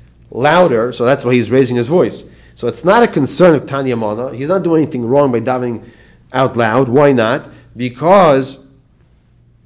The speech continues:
because he is davening for Chazar Sashatz, for the Tzibur, so it's not a problem.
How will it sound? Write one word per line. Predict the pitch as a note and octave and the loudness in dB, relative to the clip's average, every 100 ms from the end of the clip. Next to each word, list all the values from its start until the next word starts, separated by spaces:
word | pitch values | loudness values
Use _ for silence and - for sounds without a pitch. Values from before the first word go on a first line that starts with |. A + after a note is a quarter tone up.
| _ _ _ _ _ - | _ _ _ _ _ -10
because | B2 - D#3 E3+ C#3+ B2+ - - _ _ _ _ | -10 -2 2 4 4 0 -8 -20 _ _ _ _
he | - E3+ F3+ E3 D3+ | -14 -8 -6 -4 -6
is | D#3 E3+ D#3+ C#3 C3 A2+ - _ _ _ - - - - - - - - - - _ - - - - _ - - - - - - A2+ | -6 -4 -4 -4 -8 -12 -18 _ _ _ -20 -20 -20 -20 -20 -20 -20 -20 -20 -20 _ -20 -20 -20 -20 _ -20 -20 -20 -20 -20 -6 0
davening | C#3 D#3 D3+ C3 B2 | 2 2 0 -2 -6
for | - B2+ A#2+ | -8 -6 -6
Chazar | - G#2+ B2+ B2+ | -6 -8 -4 -4
Sashatz, | A2+ G2+ E3 D#3 C#3 - | -4 0 2 2 0 -8
for | - A2 | -12 -12
the | F#2+ | -10
Tzibur, | - E3 B2+ B2 - | -6 -6 -4 -4 -6
so | - | -10
it's | A2 A#2+ | -10 -6
not | A2 | -6
a | G2 | -8
problem. | - D#2 - | -10 -12 -16